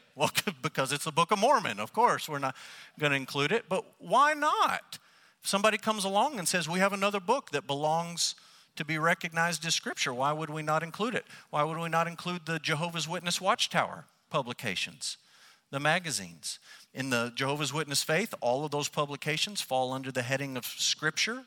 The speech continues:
of authoritative, true Scripture. Why don't we include those things? Why do we limit ourselves to these books?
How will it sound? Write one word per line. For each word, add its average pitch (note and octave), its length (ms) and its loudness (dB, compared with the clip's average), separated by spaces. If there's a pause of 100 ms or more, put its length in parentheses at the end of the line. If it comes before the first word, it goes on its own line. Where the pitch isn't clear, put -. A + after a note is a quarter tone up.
of A2 140 -8
authoritative, E3+ 920 -2
true D3+ 380 -4
Scripture. F#3+ 540 -4 (420)
Why A#2+ 220 4
don't C#3+ 200 -2
we F3+ 340 -2 (400)
include G#3 440 -4
those A#2+ 280 -2
things? F2 380 -6
Why C3+ 300 2
do - 80 -4
we F3+ 140 -2
limit D3 300 -2
ourselves A#2+ 640 0 (380)
to B2+ 100 -6
these A#2 220 -2
books? - 380 -2